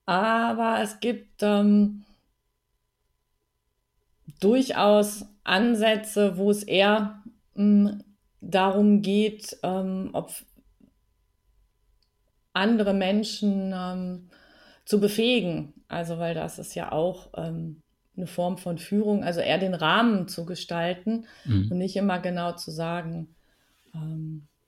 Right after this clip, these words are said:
Speaker 1: wo, ähm, wo, wo genau die Reise hingeht und wie man, ähm, sich auf diesem Weg fortbewegt.
Speaker 2: Mhm. Also wo man eher eine Moderatorenrolle hat oder so eine
Speaker 1: Genau.
Speaker 2: äh, Motivationsrolle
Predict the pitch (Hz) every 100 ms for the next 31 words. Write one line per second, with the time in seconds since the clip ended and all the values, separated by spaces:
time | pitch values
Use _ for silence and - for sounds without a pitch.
0 | _ _ _ _ _ 156 143 170 180 175
1 | - 156 170 170 170 165 175 180 160 185
2 | 202 208 190 185 180 185 180 170 226 214
3 | 208 - 165 180 208 185 175 180 180 -
4 | - - - 170 175 175 170 160 180 196
5 | 160 - 185 175 175 180 190 190 - _
6 | _ _ _ _ _ _ _ _ _ _
7 | - 170 170 165 143 143 - - - -
8 | 98 92 - - 98 95 95 90 95 95
9 | 95 90 95 - 101 101 98 87 95 92
10 | 90 87 85 87 190 190 175 170 - -
11 | - - - _ 107 95 90 - - -
12 | 104 107 95 - 95 98 - 92 90 87